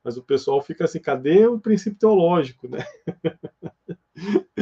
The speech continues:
A gente quer, na medida, experimentar algumas coisas que possam ajudar vocês também em outras áreas, que não apenas a área teológica, né? Então, a gente tá fazendo esses exercícios aqui no Parábolas pra ver se,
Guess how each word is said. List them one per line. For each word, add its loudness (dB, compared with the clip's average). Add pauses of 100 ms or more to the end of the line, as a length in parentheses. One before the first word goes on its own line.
(380)
A -12
gente -14
quer, -4
na -4
medida, -6
experimentar 0
algumas 0
coisas 0
que -6
possam -4
ajudar 4
vocês -2
também -2 (300)
em 0
outras 4
áreas, 4
que -10
não -2
apenas -2
a -2
área 0
teológica, -4
né? -10
Então, -12 (640)
a -8
gente -8
tá -4
fazendo 0
esses -2
exercícios -2
aqui -4
no -6
Parábolas 0
pra 0
ver 0
se, -4